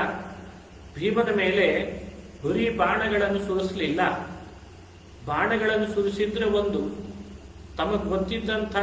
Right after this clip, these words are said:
ದಿವ್ಯವಾದ ಅಸ್ತ್ರ ಮಂತ್ರಗಳನ್ನೆಲ್ಲ ಹೇಳಿ, ಆ ಮಂತ್ರಗಳಿಂದ ಅಭಿಮಂತ್ರಣ ಮಾಡಿ ಬಾಣವನ್ನ ಅವನ ಮೇಲೆ ಮಳೆ ಸುರಿಸಿದಾಗ ಬಾಣ ಸುರಿಸ್ತಾ ಇದ್ರಂತೆ ದ್ರೋಣಾಚಾರ್ಯರು.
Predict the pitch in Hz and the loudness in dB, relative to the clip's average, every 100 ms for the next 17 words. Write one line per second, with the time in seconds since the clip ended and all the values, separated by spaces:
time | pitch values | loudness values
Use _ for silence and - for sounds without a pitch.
0 | 190 190 202 214 233 226 202 214 190 170 | 2 0 0 2 4 4 2 2 2 0
1 | - 226 226 208 202 208 202 196 190 185 | 0 0 2 0 0 0 2 2 2 2
2 | 180 170 139 170 185 233 247 - - - | 2 2 2 2 4 2 0 -6 -10 -14
3 | - - - - - 170 175 165 160 185 | -16 -18 -18 -18 0 4 6 6 2 0
4 | 220 220 233 214 208 196 208 220 165 202 | -2 2 4 6 6 4 4 4 4 4
5 | 247 240 - 220 208 196 190 180 160 190 | 4 2 2 2 2 4 4 4 2 2
6 | 190 175 170 240 220 202 185 196 240 208 | 2 2 2 2 4 4 4 4 6 6
7 | 175 233 220 196 - 175 202 226 180 180 | 4 4 2 -2 -2 2 2 4 2 2
8 | 196 190 - - 180 185 185 165 151 151 | 0 0 -2 0 2 2 0 -2 -2 -2
9 | 151 147 - - - 165 185 202 196 180 | -2 -4 -10 -12 -8 -2 2 2 4 2
10 | 160 - | 2 0